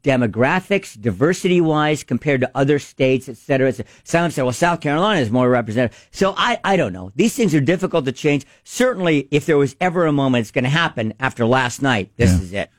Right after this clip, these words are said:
Speaker 2: I have more on that later, but I wanna get to some of the, I was looking at Tim Carney's piece in the Examiner. We, we like Tim Carney, and he said, "Come on, we basically know how Iowa voted against Biden."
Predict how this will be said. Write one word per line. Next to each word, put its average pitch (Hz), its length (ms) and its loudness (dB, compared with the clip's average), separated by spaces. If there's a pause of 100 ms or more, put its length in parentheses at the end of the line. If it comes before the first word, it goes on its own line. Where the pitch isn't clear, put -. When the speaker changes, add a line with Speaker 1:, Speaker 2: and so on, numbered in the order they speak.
Speaker 2:
I 208 80 2
have 208 80 2
more 185 180 2
on 165 80 2
that 147 160 -2
later, 139 240 2
but 127 140 2
I 131 80 2
wanna 143 160 2
get 123 180 -2
to 123 140 0
some 139 240 0
of 120 240 0
the, 117 80 -8
I 120 60 -4
was 127 180 2
looking 139 200 0
at 113 140 -2
Tim 147 240 2
Carney's 127 560 0
piece - 340 0
in 104 120 2
the 101 100 2
Examiner. 98 540 0
We, 87 180 0
we 95 140 0
like 92 240 0
Tim 92 180 2
Carney, 90 300 0
and 87 80 2
he 85 40 -2
said, 98 200 -4
"Come 170 160 0
on, 135 180 0
we 113 80 0
basically 113 540 -2
know 92 180 2
how 90 180 0
Iowa 87 300 0
voted 87 400 0
against 110 540 0
Biden." 104 420 -4